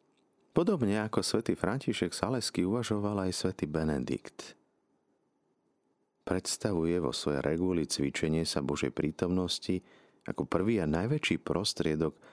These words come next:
asketickej formácie mnícha. Tento svätý patriarcha, muž s veľkými skúsenosťami, stručný, praktický v celej svojej regule, ukazuje význam, ktorý prikladá cvičeniu, ktoré nič nemôže nahradiť.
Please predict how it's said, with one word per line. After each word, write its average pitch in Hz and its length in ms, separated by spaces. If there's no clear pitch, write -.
asketickej 98 680
formácie 76 640
mnícha. - 560
Tento - 260
svätý 80 340
patriarcha, 73 720
muž 82 240
s 69 60
veľkými 76 260
skúsenosťami, 71 1000
stručný, - 1040
praktický - 800
v - 80
celej 64 320
svojej 62 180
regule, 90 460
ukazuje 113 560
význam, 90 560
ktorý 76 400
prikladá 76 560
cvičeniu, 71 720
ktoré 85 240
nič 135 320
nemôže 64 400
nahradiť. 69 960